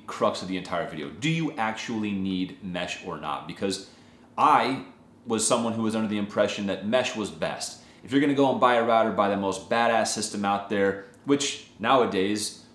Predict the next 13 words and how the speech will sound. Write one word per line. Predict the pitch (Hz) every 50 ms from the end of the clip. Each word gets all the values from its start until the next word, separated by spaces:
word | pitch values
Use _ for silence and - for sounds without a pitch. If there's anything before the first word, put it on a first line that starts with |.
| - - -
are | 101 101
mesh | 104 113 113 - - -
systems. | - 120 113 - - - - - - -
Linksys, | - 117 127 123 - - - - - - - 95
Netgear, | 110 120 - 110 95 90 78 76 73 -
Asus, | - 117 120 123 123 - 123 123 - - 127
everybody | 123 139 139 135 139 135 120
has | 98 - - 123 120 113 107 101 95
their | 101 98 98
own | 92 90 87
version | 113 127 147 143 127 117 110
of | 107 95
them. | 98 104 101 101 -